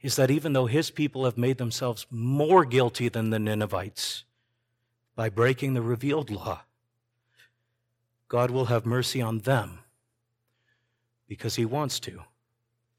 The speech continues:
He wants to, he's sovereign, and that means he'll do it. He has mercy on them because he's sovereign.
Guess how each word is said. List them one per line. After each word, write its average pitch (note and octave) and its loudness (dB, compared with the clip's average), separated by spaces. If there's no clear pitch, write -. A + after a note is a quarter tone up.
He A2+ -2
wants B2 0
to, C3 0
he's A2+ 2
sovereign, A#2 0
and A2 -2
that A#2 2
means A#2 0
he'll B2+ 4
do D3+ 8
it. A2 4
He C#3+ 6
has C3 8
mercy E3+ 6
on C3 6
them F#3 6
because G3+ 8
he's A#3 4
sovereign. A3+ 10